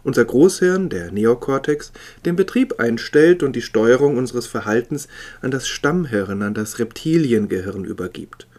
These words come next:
Und das kennt nur Flucht oder Kampf als Alternativen, vielleicht noch Unterwerfung. Aber das passt nicht ganz auf das, was hier von Sünde erzählt wird.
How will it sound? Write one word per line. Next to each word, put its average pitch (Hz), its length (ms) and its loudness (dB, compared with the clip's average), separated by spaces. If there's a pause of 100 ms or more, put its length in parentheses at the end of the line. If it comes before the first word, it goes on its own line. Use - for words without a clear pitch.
(460)
Und 107 160 -4
das 160 300 0
kennt 143 340 -4
nur 107 160 0
Flucht - 500 0 (280)
oder 135 180 -2
Kampf - 540 -4 (160)
als 107 180 -8
Alternativen, - 800 -10 (280)
vielleicht 107 420 -4
noch 110 200 -2
Unterwerfung. 98 640 -4 (1040)
Aber 190 420 -2 (380)
das - 300 -4 (160)
passt - 360 -4
nicht 117 220 -4
ganz 131 260 -4
auf - 160 -8
das, 127 320 -4
was 147 140 -6
hier 156 200 2
von 165 220 -2
Sünde 170 380 4
erzählt - 580 -8
wird. - 160 -12